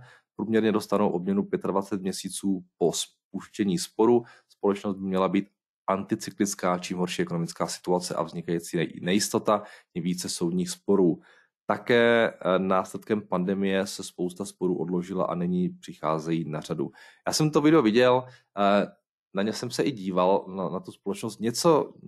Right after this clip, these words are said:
něco mi tam vadilo, nebo nesedělo, ale já už si za boha nespomenu co, abych, abych, abych řekl pravdu.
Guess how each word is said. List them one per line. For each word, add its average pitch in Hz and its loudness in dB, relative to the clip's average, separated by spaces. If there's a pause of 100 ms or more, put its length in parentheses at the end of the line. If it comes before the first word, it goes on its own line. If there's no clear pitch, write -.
(220)
něco 110 -8
mi 135 0
tam 131 2 (1120)
vadilo, 92 2
nebo 98 2 (160)
nesedělo, 98 0
ale 95 4
já 95 6
už 101 0
si - -12
za 98 0
boha 98 0
nespomenu 95 -4
co, 85 -6
abych, - -10 (200)
abych, - -20 (180)
abych 175 -10
řekl 180 -12
pravdu. - -4